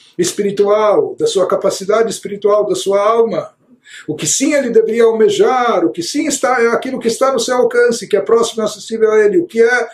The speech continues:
Alevai Benoni, Kizera Benoni. Isso sim está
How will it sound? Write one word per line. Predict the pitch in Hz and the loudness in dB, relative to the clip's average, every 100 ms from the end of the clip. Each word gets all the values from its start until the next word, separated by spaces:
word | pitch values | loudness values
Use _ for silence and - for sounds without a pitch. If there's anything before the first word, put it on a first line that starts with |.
| - | -2
Alevai | 202 202 196 196 185 | 2 2 2 2 2
Benoni, | 175 170 165 156 | 0 -2 -8 -6
Kizera | 185 156 196 165 | -2 2 2 0
Benoni. | 151 143 135 - _ - - - | -2 -6 -10 -20 _ -20 -20 -6
Isso | 254 269 - | -2 0 -2
sim | 208 233 233 | -4 -2 -2
está | - - 185 160 - | -2 -4 -4 -4 -8